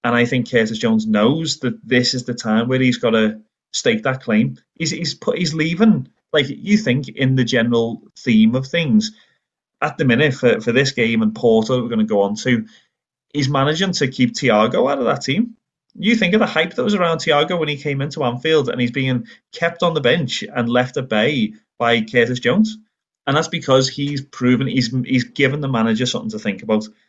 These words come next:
that he's like, "No, I'm not here to make up the numbers. I'm not here to make up the squad. I'm here to get in that team." A-, and I think he, I think against Brentford was really where he showed that, and that's why he ended up in the Porto team as well.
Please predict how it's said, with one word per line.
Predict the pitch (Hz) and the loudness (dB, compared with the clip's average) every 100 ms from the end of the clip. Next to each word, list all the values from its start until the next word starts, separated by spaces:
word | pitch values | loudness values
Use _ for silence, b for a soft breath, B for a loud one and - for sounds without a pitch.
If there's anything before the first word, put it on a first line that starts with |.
| _ _ | _ _
that | 110 | 2
he's | 110 107 | 4 2
like, | 104 | 0
"No, | 107 104 107 | 2 2 2
I'm | 117 127 | 0 -2
not | 139 131 | -2 -2
here | 110 110 | -2 -2
to | 120 | -2
make | 117 110 | -4 -4
up | - | -4
the | 107 | 0
numbers. | 104 123 147 | 2 2 0
I'm | 131 | -2
not | 113 113 | -2 -2
here | 110 | -2
to | 110 | -2
make | 107 | -4
up | 110 | -4
the | 104 | -10
squad. | - 123 135 135 B - | 0 2 2 -2 B -2
I'm | 110 | 2
here | 107 | 2
to | 107 | 0
get | - 98 92 | -4 0 0
in | 98 | 0
that | 92 - | -4 -8
team." | - 87 90 87 _ _ - | -10 -10 -10 -12 _ _ -8
A-, | 101 101 | -4 0
and | 107 | 0
I | |
think | 123 113 | 0 0
he, | 120 - - - | 0 0 -4 -4
I | |
think | 127 120 | 0 0
against | 113 123 123 | 2 0 0
Brentford | 113 101 - 113 107 | -2 -2 0 -2 0
was | 107 | -4
really | 107 98 101 101 | -2 -2 -2 -6
where | - - - 101 98 | -10 -16 -10 -6 -4
he | 101 | -4
showed | - 98 92 101 | -4 -2 -2 -2
that, | 139 - | -2 0
and | 156 | 0
that's | - | 0
why | 98 98 | -2 0
he | 101 | 0
ended | 101 104 | 0 -4
up | 107 | -4
in | |
the | 104 | -6
Porto | 104 104 147 | -4 -2 -4
team | 147 165 160 | -6 -8 -8
as | 135 | -6
well. | 120 - | -8 -8